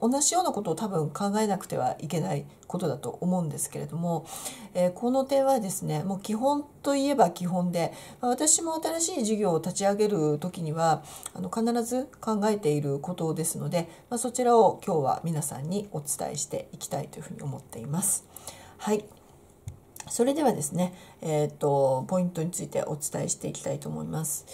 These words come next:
えーと、まずですね、まあ、基本の五つっていうのがあるんですけれども、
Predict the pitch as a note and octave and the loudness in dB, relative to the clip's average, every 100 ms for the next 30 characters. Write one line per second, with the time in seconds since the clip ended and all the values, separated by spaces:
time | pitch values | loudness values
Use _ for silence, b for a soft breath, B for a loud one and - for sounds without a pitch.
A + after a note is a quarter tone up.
0 | B G3 - F3+ G#3 B3+ E4+ - G#3+ - | B -16 -10 -8 -2 -2 0 0 0 2
1 | F3+ F3 G3 G3+ B3 D4+ F4+ F#4 F4+ - | 2 4 0 -2 -2 -2 -2 -2 -4 -6
2 | - D#4 - G3+ E3+ D#3+ D#3+ D3+ B B | -2 -4 -2 -2 0 2 2 0 B B
3 | - G#3+ G3+ E3 D3 - F3+ F3 F3 G3 | 0 2 2 0 -2 -4 -6 -4 0 4
4 | F#3+ D3+ | 2 2